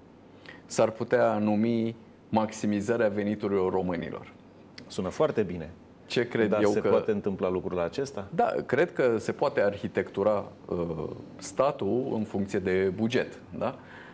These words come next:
Speaker 1: Ori noi ce facem acum? Noi impozităm timpul oamenilor.
Speaker 2: Așa.
Speaker 1: Impozităm munca și capitalul.
Speaker 2: Dar munca trebuie impozitată.
Speaker 1: De ce?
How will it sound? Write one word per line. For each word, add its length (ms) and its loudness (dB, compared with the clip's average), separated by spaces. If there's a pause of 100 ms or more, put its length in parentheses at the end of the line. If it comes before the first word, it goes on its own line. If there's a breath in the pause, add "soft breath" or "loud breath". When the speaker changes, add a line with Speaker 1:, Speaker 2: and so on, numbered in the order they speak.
(100)
Speaker 1:
Ori 240 4
noi 180 2
ce 120 0
facem 340 0
acum? 500 -2 (300)
Noi 360 0 (120)
impozităm 800 0
timpul 360 -2
oamenilor. 600 -4 (520)
Speaker 2:
Așa. 120 -2
Speaker 1:
Impozităm 520 2
munca 600 2 (200)
și 180 -6
capitalul. 580 0 (440)
Speaker 2:
Dar 200 -4
munca 240 0
trebuie 300 0
impozitată. 720 -4 (260)
Speaker 1:
De 180 2
ce? 220 0